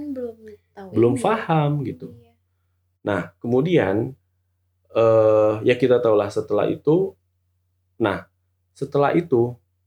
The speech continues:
Speaker 2: setelah lima tahun menunda, nikah sama siapa? Nikah
Speaker 1: Dengan?
Speaker 2: dengan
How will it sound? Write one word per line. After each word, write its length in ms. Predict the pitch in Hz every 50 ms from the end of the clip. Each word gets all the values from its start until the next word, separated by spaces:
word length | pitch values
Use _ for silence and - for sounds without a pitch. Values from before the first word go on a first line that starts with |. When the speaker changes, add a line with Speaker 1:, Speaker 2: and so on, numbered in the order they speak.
| _ _ _ _ _ _ _ _ _ _ _ _ _
Speaker 2:
setelah 340 | - - - - 123 120
lima 220 | 120 123 120 120 117
tahun 240 | 113 123 120 120 120
menunda, 480 | 123 139 151 151 123 107 98 - - - -
nikah 240 | 139 139 - 175 165
sama 240 | 165 147 135 127
siapa? 480 | 127 147 143 139 139 - 107 107 107 - _ _ _ _ _ _ _ _ _ _ _ _ _ _ _
Nikah 540 | - 139 147 147 - - 170 175 175 156 -
Speaker 1:
Dengan? 440 | 202 202 196 190 185 185 190 208 233
Speaker 2:
dengan 380 | 254 117 113 110 110 120 143